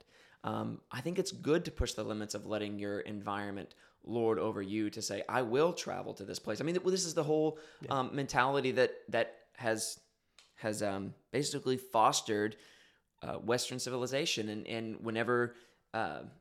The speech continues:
Speaker 1: mi-, people migrated from the, the coasts inland here in the United States to cultivate the land and things like that, this was a risk. This was
Speaker 2: Yeah.
Speaker 1: something,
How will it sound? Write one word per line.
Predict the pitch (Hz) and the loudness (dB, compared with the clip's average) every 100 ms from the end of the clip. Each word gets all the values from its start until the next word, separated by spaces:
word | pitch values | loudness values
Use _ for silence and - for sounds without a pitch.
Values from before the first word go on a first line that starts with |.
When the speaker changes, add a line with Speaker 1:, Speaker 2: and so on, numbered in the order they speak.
| _ - | _ -6
Speaker 1:
mi-, | 113 117 - 202 | -2 0 -2 -4
people | 135 131 | -2 0
migrated | 120 139 131 107 104 | 4 4 4 2 0
from | - 120 123 123 123 - - | -2 0 0 -2 -6 -12 -8
the, | - 117 117 - | 0 4 4 0
the | 117 | -6
coasts | - 143 131 - - - | -2 0 0 -2 -6 -6
inland | 131 151 120 98 92 107 - - | -4 -2 -2 -4 -6 -10 -16 -20
here | - 135 139 | -2 4 4
in | 139 | 4
the | 131 | 2
United | 120 120 - | 4 4 4
States | - 151 - | 2 2 2
to | - 123 | -2 -2
cultivate | 120 - 117 110 117 | 0 0 0 -2 -2
the | 117 | -2
land | 107 135 120 | -2 -2 -4
and | 107 | -4
things | 113 | -6
like | 104 131 | -4 -2
that, | 127 | -2
this | 117 110 | -2 -2
was | 120 | -2
a | 107 | 0
risk. | 107 156 151 - | 4 4 4 -2
This | 110 - | -4 -2
was | 113 | -2
Speaker 2:
Yeah. | |
Speaker 1:
something, | 120 120 113 | -2 -2 -4